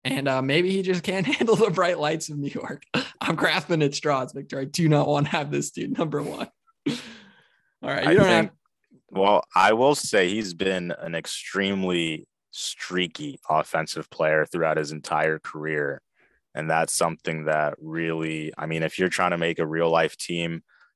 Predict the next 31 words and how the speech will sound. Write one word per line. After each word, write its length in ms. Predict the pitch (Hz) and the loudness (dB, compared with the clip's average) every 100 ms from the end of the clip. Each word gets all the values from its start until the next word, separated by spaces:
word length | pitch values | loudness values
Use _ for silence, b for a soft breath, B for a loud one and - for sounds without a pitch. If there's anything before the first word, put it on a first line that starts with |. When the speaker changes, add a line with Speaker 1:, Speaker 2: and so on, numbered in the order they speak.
| - | -8
Speaker 2:
and 140 | 78 | -4
you 80 | 82 | -2
have 80 | 78 | -2
to 100 | 78 | -2
count 320 | - 82 82 | -2 0 2
on 260 | 78 78 78 | 2 0 -2
a 80 | - | -8
player 280 | - 82 | -2 0
like 180 | 80 78 | 0 -2
Gallo, 480 | 76 78 80 80 80 | -2 0 0 0 -2
who 420 | 82 80 78 73 - _ | -8 -10 -10 -12 -18 _
you're 300 | 80 80 160 | -4 -2 0
almost 380 | 85 85 80 - | 0 0 -2 -2
certain 280 | 87 82 | -2 -2
will 120 | 78 76 | -6 -2
go 300 | 80 78 76 | 0 0 -2
through 520 | - 80 80 78 76 - _ | -8 -10 -8 -8 -10 -12 _
months 380 | 80 80 80 - | -2 0 0 -2
where 100 | 80 | -2
he 80 | 78 | 0
has 200 | 76 - | -2 -2
a 120 | 73 | -4
one 280 | 71 76 78 | -2 -4 -4
eighty 440 | 78 82 82 85 82 | -4 -4 -2 -4 -2
weighted 260 | 82 82 | -2 0
runs 240 | 82 82 - | 0 -2 -2
created 280 | 82 80 - | -2 -2 -2
plus 500 | 82 78 - - - | 0 0 -2 -10 -12
and 160 | 76 | -10
months 340 | 76 76 71 - | -6 -6 -6 -6
with, 140 | 71 | -8